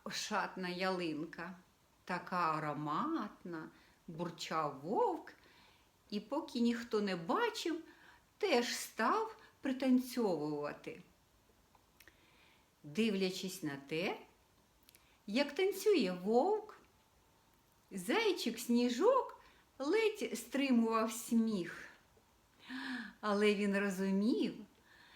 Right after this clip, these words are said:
що кщ-, якщо він засміється, то вовк відразу його побачить на гілці. Незабаром вовк побіг додому.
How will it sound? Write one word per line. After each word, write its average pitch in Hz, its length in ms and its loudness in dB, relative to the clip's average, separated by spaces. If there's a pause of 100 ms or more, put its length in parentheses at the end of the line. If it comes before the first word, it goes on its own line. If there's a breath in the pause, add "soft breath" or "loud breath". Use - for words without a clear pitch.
(140 loud breath)
що - 280 -2
кщ-, - 360 -8
якщо 233 540 0
він 220 200 0
засміється, 220 1120 0 (720 loud breath)
то 240 180 2
вовк 466 380 4
відразу 254 640 2
його 262 320 4
побачить 226 880 0 (220)
на 226 160 2
гілці. 185 920 -2 (2250 soft breath)
Незабаром 165 1000 -2
вовк 494 520 -2 (800)
побіг 466 440 2
додому. 190 760 0